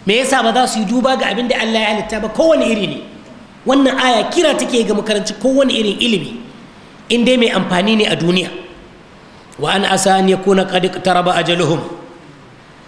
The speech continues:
Allah ya ce kuma su duba yanayinsu, ai yana yiwa ajalinsu ya yi kusa.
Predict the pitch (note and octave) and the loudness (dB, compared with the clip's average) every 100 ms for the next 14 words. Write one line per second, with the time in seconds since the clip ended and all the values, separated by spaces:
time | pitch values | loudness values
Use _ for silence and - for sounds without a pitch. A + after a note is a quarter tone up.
0 | - - G#3+ G#3+ G#3 G#3 A3+ A3 F3+ G#3 | -6 -2 0 0 -2 2 2 2 0 2
1 | A#3 A3 G3+ G#3 G3 F#3 F#3+ F#3+ - F3+ | 2 4 2 2 0 0 -2 -6 -4 -2
2 | G3 G#3 G3+ F3+ F3 F#3 F#3 F#3 G3+ F3+ | 0 0 0 -2 0 0 0 0 -2 -2
3 | F3 F3 F3 D#3+ D#3 D#3 D3+ D#3 D#3 | -2 -2 -4 -2 -2 -2 -4 -6 -6